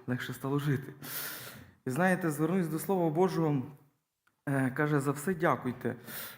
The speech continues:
бо така воля Божа про вас в Ісусі Христі». Воля Божа про вас! Якась є воля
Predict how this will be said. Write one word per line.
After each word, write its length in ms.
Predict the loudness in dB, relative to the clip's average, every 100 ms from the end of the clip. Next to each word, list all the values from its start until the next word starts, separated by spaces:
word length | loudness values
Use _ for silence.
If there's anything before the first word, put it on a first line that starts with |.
| -10
бо 200 | -2 0
така 460 | 0 -4 4 4
воля 360 | 4 4 4 4
Божа 480 | 2 4 4 4 0
про 320 | 4 8 8
вас 680 | 6 4 6 4 0 -8 -12 -20 _
в 180 | -2 -2
Ісусі 420 | -2 -4 -6 -6
Христі». 440 | -6 -6 -8 -12 -14 -16 _ _ _ _ _ _ -8
Воля 420 | 2 6 8 6
Божа 400 | 2 2 2 0
про 260 | 2 4 4
вас! 520 | 4 2 0 -8 -16 -20 _ _ _ _ _ _
Якась 380 | -2 0 0 4
є 60 | 4
воля 500 | 4 2 4 4